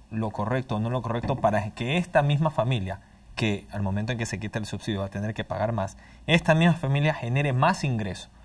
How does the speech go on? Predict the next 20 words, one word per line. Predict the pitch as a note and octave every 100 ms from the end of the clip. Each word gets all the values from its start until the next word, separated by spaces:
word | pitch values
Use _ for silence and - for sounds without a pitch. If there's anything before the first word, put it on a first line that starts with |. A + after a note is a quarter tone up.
| -
a | A#2+
través | B2 A#2 A#2+
de | B2
un | A#2+
mejor | A2 A2
empleo, | F#2+ C#3 C3 F#2+ - - -
empleo | A2 A2 G#2
formal, | G2 F#2+ A#2 A2 G2 -
empleo | A2 G2+ A2+
bien | A2 G#2+
remunerado? | G2+ G2+ G#2 A2 F#2+ - - -
¿Consideras | C3+ C3 D3 E3+ F3+
que | D3+ C3+ - - -
el | - A#2
plan | - D#3+
económico | F3 D3 C3+ D#3 C#3 A#2+
del | A2
presidente | A2 - B2 C3 -
Lenín | A2+ A2 B2 B2
Moreno | A2+ B2 B2 B2+